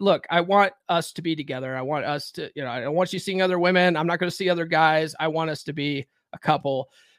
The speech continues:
right? You wanna get her to spit that out, okay?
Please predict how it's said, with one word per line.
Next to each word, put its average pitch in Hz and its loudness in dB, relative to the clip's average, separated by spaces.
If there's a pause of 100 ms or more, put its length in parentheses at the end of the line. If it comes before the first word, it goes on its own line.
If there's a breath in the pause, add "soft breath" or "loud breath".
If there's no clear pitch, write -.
right? 165 4
You 180 -6
wanna 214 8
get 185 6
her 175 6
to 143 -4
spit - -10
that 101 -10
out, - -16 (440)
okay? 120 -12